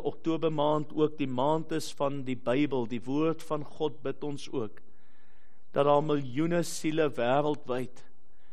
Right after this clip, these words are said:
die woord van God in hulle hande sal kan ontvang. Ek het onlangs na 'n video gekyk van iemand wat die eerste keer in haar lewe 'n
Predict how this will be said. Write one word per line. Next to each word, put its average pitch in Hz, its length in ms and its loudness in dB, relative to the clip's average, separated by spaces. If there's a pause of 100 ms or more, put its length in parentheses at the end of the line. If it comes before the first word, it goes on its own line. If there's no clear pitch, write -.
(260)
die 123 80 2
woord 151 420 2
van 151 220 -2
God - 400 -2
in 143 80 -4
hulle 131 240 2
hande 139 320 0
sal 131 320 0
kan 131 180 -2
ontvang. 123 600 -2
Ek 131 100 -4
het - 80 -6
onlangs 147 640 -2 (600)
na 131 200 2
'n 139 80 2
video 156 440 2
gekyk 147 500 0
van 139 200 -2
iemand 143 440 -2
wat 131 140 -2
die 139 140 -2
eerste 160 360 -2
keer 147 420 -2
in 139 100 -4
haar 131 140 -2
lewe 131 640 0
'n 117 100 -4